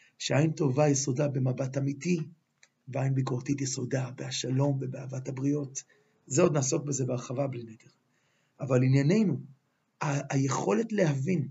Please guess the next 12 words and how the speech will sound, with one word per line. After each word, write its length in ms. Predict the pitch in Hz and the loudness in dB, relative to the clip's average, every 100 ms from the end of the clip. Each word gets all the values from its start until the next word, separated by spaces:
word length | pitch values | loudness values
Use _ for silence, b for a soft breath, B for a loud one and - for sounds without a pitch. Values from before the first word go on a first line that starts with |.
| - _ _ _ _ - - | -8 _ _ _ _ -10 -4
להבין 720 | 143 143 135 131 180 214 160 - b b b b | 2 4 2 0 0 0 0 -4 b b b b
ששנאת 560 | - 160 139 143 160 190 | -6 -2 0 2 4 2
חינם, 460 | - 180 147 131 131 | 2 2 2 -2 -6
זה 100 | - | -8
שאתה 240 | 127 147 | -6 -4
משדר 460 | 143 - 143 180 202 | -2 0 2 2 2
בעמדה 420 | 190 165 156 214 | 4 4 2 0
הנפשית 400 | 240 - 220 233 | 0 -4 -4 -6
הפנימית, 420 | - 170 185 175 | -4 0 2 0
חבל 340 | - 131 143 | -4 -4 -4
שהוא 180 | 139 143 | -4 -6
נמצא, 300 | 131 131 - | -6 -4 -8